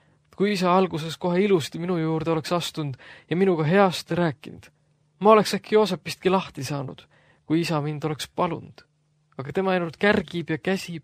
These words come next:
ning ikka kurjaga. Nõnda aga saan ka mina kurjaks. "Sa oled ju noorem,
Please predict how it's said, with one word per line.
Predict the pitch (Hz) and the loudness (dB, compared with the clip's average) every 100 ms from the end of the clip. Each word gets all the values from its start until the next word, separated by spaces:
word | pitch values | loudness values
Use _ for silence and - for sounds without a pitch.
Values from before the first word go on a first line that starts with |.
| _ _ _ _ - | _ _ _ _ -10
ning | 135 | -6
ikka | 202 190 - | -6 -8 -6
kurjaga. | 196 170 - - - - _ _ _ _ _ _ _ | -4 -2 -4 -12 -16 -20 _ _ _ _ _ _ _
Nõnda | 160 190 170 160 156 | -6 -4 -2 -2 -2
aga | 160 165 | -4 -6
saan | 170 156 | -6 -6
ka | 170 | -8
mina | 196 208 139 | -6 -4 0
kurjaks. | 185 190 156 - - - _ _ _ _ _ _ _ _ _ _ _ _ _ _ _ _ _ _ _ | 2 2 0 -8 -16 -18 _ _ _ _ _ _ _ _ _ _ _ _ _ _ _ _ _ _ _
"Sa | - 131 | -4 0
oled | 135 135 127 | 0 -2 -4
ju | 127 | -8
noorem, | 135 151 135 - - | -6 -6 -8 -12 -18